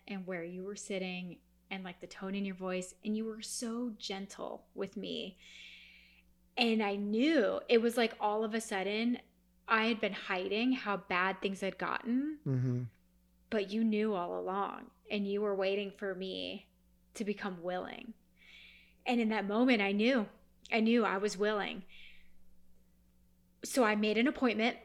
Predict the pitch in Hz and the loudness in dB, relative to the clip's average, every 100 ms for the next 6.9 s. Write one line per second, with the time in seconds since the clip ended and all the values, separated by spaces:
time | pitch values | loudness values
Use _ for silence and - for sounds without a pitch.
0 | - 220 220 214 190 185 208 220 240 - | -4 -2 0 2 2 2 2 0 -2 -12
1 | - 247 311 208 - - - - 143 127 | 4 8 10 8 4 -6 -20 -4 2 4
2 | 123 120 208 185 247 302 220 208 254 - | 4 2 -2 2 4 6 8 6 2 -4
3 | _ _ - - 208 202 202 - 214 - | _ _ -6 0 2 2 0 0 0 0
4 | 214 202 226 208 - - - - - - | 0 0 0 -2 -4 -8 -14 -18 -8 2
5 | 240 226 233 262 320 - 214 254 220 220 | 4 6 4 4 2 4 4 4 0 0
6 | 214 - 202 - - _ _ - 214 | -4 -4 -6 -6 -12 _ _ -4 -4